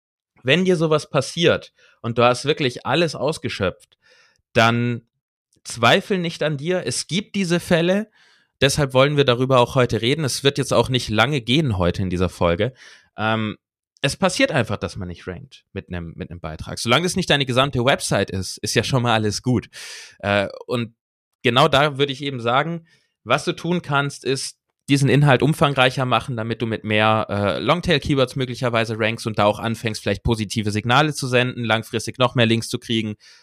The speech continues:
und dann vielleicht irgendwann, äh, von Google, äh, erkannt wird, dass deine Seite, dein Inhalt mehr, <laughs> mehr Mehrwert liefert, ähm, als die anderen.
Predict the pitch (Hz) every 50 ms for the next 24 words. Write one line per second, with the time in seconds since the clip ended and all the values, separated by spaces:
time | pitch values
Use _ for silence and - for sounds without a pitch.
0 | _ - 123 117 - 139 165 165 - - 139 127 120 127 - - 147 156 156 151
1 | 135 117 120 117 123 127 127 127 - _ _ _ _ _ _ _ _ - 113 113
2 | 113 110 110 - - 113 110 110 - 127 127 131 139 135 127 123 120 120 113 -
3 | - 110 110 107 107 - 110 113 - - 127 127 127 120 110 117 113 113 110 -
4 | - _ - 101 101 - - 117 107 101 98 95 101 98 101 104 - - 110 -
5 | 101 98 - - 104 107 107 104 101 92 - - _ _ _ _ - 104 101 101
6 | 107 110 113 110 110 110 - _ _ _ _ _ _ _ _ - 151 123 - -
7 | 104 107 110 110 110 113 120 127 120 113 104 101 - 104 107 104 - 135 147 -
8 | - _ - - - - - - _ _ - 107 110 107 104 107 104 104 101 92
9 | - - _ _ - - 107 110 - - 110 98 110 143 170 165 160 147 156 156
10 | 160 160